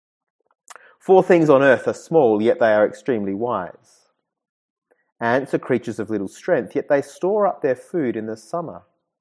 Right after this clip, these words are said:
Hyraxes are creatures of little power, yet they make their home in the crags. Locusts have no king, yet they advance together in ranks. A lizard can be caught with the hand, yet it is found in kings' palaces."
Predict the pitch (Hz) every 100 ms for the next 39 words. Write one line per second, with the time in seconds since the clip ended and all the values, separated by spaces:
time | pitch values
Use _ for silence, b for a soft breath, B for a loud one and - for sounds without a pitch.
0 | _ _ _ _ _ _ _ - 202 240
1 | 170 - - 127 131 - 147 143 127 123
2 | 127 117 - 226 185 127 B B B 165
3 | 165 165 170 185 226 214 208 196 180 175
4 | 175 170 - 226 208 107 87 - - -
5 | _ _ _ _ _ _ _ _ _ -
6 | 127 123 123 - 120 - 110 104 _ -
7 | 180 107 101 b b b - - 131 127
8 | 123 139 139 - 139 110 95 92 107 104
9 | 135 139 82 - _ _ _ _ _ _
10 | _ _ _ _ _ _ 123 131 139 110
11 | - 113 101 - 113 92 104 101 131 156
12 | 123 113 b b 147 139 135 143 - -
13 | 208 185 175 156 143 - 123 113 113 -
14 | - - 170 - 104 95 - _ _